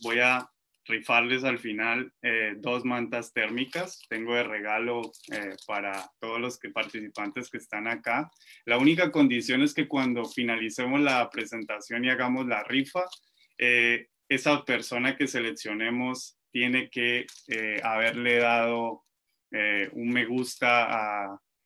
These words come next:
tanto a la página de Omega Capacitaciones en el Facebook y habernos seguido en Instagram. Así que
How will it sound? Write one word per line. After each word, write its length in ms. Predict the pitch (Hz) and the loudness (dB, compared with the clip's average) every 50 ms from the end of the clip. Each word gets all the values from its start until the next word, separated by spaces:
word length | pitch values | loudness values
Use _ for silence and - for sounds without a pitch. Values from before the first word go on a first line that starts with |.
| _ _ _ - | _ _ _ -4
tanto 280 | - 120 120 107 131 127 | -2 -2 -2 0 0 2
a 40 | |
la 200 | 127 117 110 - | 2 2 0 0
página 640 | - 120 120 135 135 131 135 127 127 131 131 131 127 | 2 2 4 4 4 2 2 2 2 2 0 0 0
de 80 | 120 | -2
Omega 360 | 110 104 110 110 110 113 - 151 | -2 -2 -2 -2 -2 -2 -2 -4
Capacitaciones 800 | 123 117 - 117 107 - 101 - 107 104 101 107 110 113 117 117 | -4 -6 -6 -6 -8 -8 -8 -8 -8 -8 -8 -8 -8 -8 -8 -8
en 100 | 123 113 | -6 -6
el 140 | 107 104 101 | -6 -8 -8
Facebook 640 | - - 131 131 131 139 135 135 147 147 147 147 - _ _ | -6 -2 0 0 2 2 0 2 2 2 2 0 -2 _ _
y 300 | - 135 131 131 131 131 | 0 2 2 4 2 2
habernos 480 | 120 117 113 113 113 117 117 120 117 - | 2 2 2 0 0 -2 -4 -4 -4 -4
seguido 640 | 120 113 104 107 110 110 110 113 120 117 117 113 | -4 -4 -4 -4 -4 -4 -2 -2 -2 -2 -4 -4
en 420 | - 120 113 110 107 104 101 101 98 - | -6 -6 -6 -6 -6 -6 -6 -6 -4 -2
Instagram. 720 | 135 127 127 123 - - - 107 107 104 104 104 104 104 | 0 0 0 0 -4 -4 -4 -4 -4 -4 -4 -6 -6 -6
Así 320 | 104 101 - - 123 113 | -8 -8 -8 -10 -10 -6
que 300 | - - 131 131 131 - | -2 0 0 0 0 -4